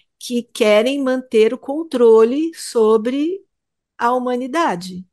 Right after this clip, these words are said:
né? E manter o controle é nos manter longe de informações, né? É nos manter com medo, nos manter ignorantes, né? É nos manter, é,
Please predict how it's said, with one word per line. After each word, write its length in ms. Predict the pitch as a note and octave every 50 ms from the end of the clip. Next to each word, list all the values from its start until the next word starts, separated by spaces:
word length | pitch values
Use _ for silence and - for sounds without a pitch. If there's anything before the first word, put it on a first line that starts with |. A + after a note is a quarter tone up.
| _ _
né? 400 | - F#3+ F#3+ G3 G#3 A3+ B3+ C#4 - _ _ - _ _ _ _ _ _ _ _ _ _ -
E 120 | G#3+ G3+
manter 400 | G3 G3+ G#3+ G#3+ - B3+ A3+ G#3+
o 40 | A3+
controle 680 | A3+ - A3+ A3 A3 - - G3+ G#3 G#3 G#3+ A#3 B3 C4+
é 80 | C4+ B3+
nos 180 | A#3+ A#3+ A3+ A3+
manter 400 | A#3 A#3 A#3 A3+ _ A#3+ A3+ A3+
longe 480 | A#3 A3+ G#3+ A3 A3+ C4 C4+ C#4 D4
de 140 | B3+ - D4+
informações, 1200 | D#4 D#4+ D#4+ - - B3 B3+ C4 C4+ D4+ D4+ - - D4+ D#4 D#4 C#4+ G3 E3 F3 - - - - _ _ _ -
né? 460 | F#3+ F#3 G3 G3+ G#3+ G#3+ G#3+ G#3 G#3+ -
É 120 | - F3+ F3+
nos 200 | F#3 G3+ G#3 G3+
manter 500 | A3 G#3+ A3 G#3 - - A3 G#3 G3+ -
com 220 | - - B3 B3 A#3+
medo, 680 | A3+ G#3+ G#3 G#3 A3 A#3+ A#3 D4+ E4 G4 A4 - _ _ _ _ _ _ _ _ _ _ _ _ _ _ _ _ _ _
nos 200 | - G#3+ A3+ A3 G#3+
manter 720 | A3+ A3+ A3 G#3+ A3 - A#3 A3 G#3+ G#3 G3+ G3 - - _
ignorantes, 1200 | - G#3+ G3 A3 G#3+ G#3+ G#3 G3+ G3 F#3+ F#3+ G3 A3 B3+ D4 - - - F#4 G4 - - - - - _ _ _ _ _ -
né? 360 | F#3+ F#3+ G3+ G#3+ A#3+ B3+ C4 - _ _ - - _ _ _
É 140 | - - G3+
nos 200 | G#3 G#3+ A3 G3+
manter, 760 | A3+ A3+ A3+ A3+ A3 - B3 A3+ A3 G#3+ G#3 G3+ F#3+ F#3 - - - -
é, 600 | F#3 F#3 F3+ F3+ F3 F3 E3 D#3+ D3 - - -